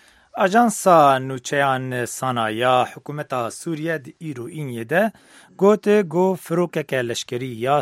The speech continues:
سووری کەتە خوارێ لە نێزی دیمەشقا پایتەختێ ji ber کێشەیەن، e,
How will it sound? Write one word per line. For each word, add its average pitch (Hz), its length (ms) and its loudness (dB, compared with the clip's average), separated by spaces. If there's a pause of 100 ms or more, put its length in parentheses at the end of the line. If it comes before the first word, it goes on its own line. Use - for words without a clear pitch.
سووری 143 440 -6
کەتە 135 280 -8
خوارێ 165 340 -2 (360)
لە 120 60 -6 (100)
نێزی 147 400 -4 (140)
دیمەشقا 131 520 -6
پایتەختێ 175 600 -4 (240)
ji 117 180 -8
ber 165 160 -2 (460)
کێشەیەن، 143 560 -4 (260)
e, - 20 -6